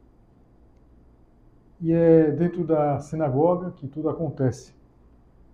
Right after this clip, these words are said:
São Marcos conta assim: "Estava então na sinagoga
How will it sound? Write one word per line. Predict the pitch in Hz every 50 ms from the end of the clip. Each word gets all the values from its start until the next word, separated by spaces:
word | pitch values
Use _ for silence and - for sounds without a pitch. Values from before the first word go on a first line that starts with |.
| - - -
São | _ - 127
Marcos | 127 139 147 139 147 143 131 -
conta | - 143 135 139
assim: | 131 - - 131 120 117 - - - - - _ _ - - - - - - - - _ - _ _ - - -
"Estava | 131 - - 208 220 214 208 196
então | 175 - 160 151
na | 147 135
sinagoga | - - 170 156 131 123 147 185 180 127 113 113 110